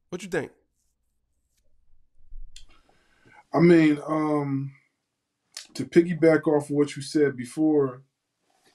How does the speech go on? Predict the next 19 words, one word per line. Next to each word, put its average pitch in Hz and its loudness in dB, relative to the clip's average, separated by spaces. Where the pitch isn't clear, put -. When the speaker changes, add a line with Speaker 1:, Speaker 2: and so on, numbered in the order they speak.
Speaker 2:
um, 117 -8
about, 123 2
uh, 113 -6
about 113 -4
these, 117 -2
uh, 110 -4
these, 117 -4
uh, 107 -4
these 110 -4
loopy 123 0
politicians, 117 -4
he 208 4
definitely, 185 2
he, 208 -4
he 196 -6
definitely 202 -4
put, 180 -4
uh, 143 -2
Charlemagne 165 -6